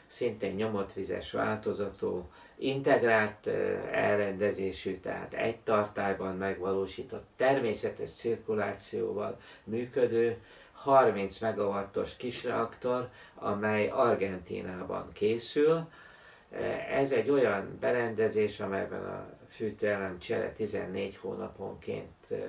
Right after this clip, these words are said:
esedékes, tizennégy hónapot, ö, szinte autonóm vagy félautonóm üzemmódban képes,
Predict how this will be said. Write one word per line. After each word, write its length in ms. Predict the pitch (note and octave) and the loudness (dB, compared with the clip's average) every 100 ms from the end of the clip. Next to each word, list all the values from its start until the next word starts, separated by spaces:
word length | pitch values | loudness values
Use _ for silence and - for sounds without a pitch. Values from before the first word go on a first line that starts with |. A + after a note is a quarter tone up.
| - | -6
esedékes, 1000 | A2+ A#2+ D3+ B2 C3 A#2+ - A2+ A2+ - - - - | -6 -4 -2 0 0 0 2 2 0 -6 -16 -18 -10
tizennégy 580 | G#2+ G#2 F#2 F#2 G2 - | -2 -2 0 0 -2 -2
hónapot, 640 | G2 G2 F#2+ - F#2 - - - - | -6 -4 -2 -2 -2 -4 -18 -20 -6
ö, 180 | F#2+ | -4
szinte 680 | - - C3 A2+ - G2+ F#2 | -4 -4 -4 -4 -2 -2 0
autonóm 680 | - - G#2+ G#2+ G2+ F#2+ F#2 | -2 0 0 0 -4 -4 -4
vagy 200 | F2+ F#2+ | -4 -6
félautonóm 840 | - G#2 F2+ E2 E2+ F#2+ F2+ F#2 | 0 0 0 -4 -8 -10 -8 -8
üzemmódban 840 | F#2+ G2 F2+ F2+ F#2+ E2+ F#2+ F#2+ - - - | -6 -6 -6 -6 -6 -6 -8 -8 -14 -20 -18
képes, 720 | - G2+ F#2+ - - - - | -4 -4 -4 -6 -8 -10 -12